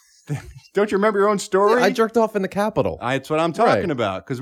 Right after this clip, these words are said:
Speaker 1: they, weren't you an intern or something?
Speaker 2: Yeah,
Speaker 1: You
Speaker 2: I
Speaker 1: had
Speaker 2: was in,
Speaker 1: nothing
Speaker 2: in
Speaker 1: to
Speaker 2: the, in
Speaker 1: do?
Speaker 2: the Senate. I, I jerked off in the basement.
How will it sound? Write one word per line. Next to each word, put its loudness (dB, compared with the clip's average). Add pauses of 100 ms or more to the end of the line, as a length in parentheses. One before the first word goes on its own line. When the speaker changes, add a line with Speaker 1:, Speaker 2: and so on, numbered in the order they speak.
Speaker 1:
they, 0
weren't 0
you 2
an 4
intern 2
or 0
something? 0
Speaker 2:
Yeah, 6
Speaker 1:
You 4
Speaker 2:
I 2
Speaker 1:
had 2
Speaker 2:
was 0
in, 2
Speaker 1:
nothing 0
Speaker 2:
in 2
Speaker 1:
to 4
Speaker 2:
the, 2
in 4
Speaker 1:
do? 4
Speaker 2:
the 4
Senate. 0
I, -2 (100)
I 0
jerked -2
off 2
in -4
the 0
basement. -4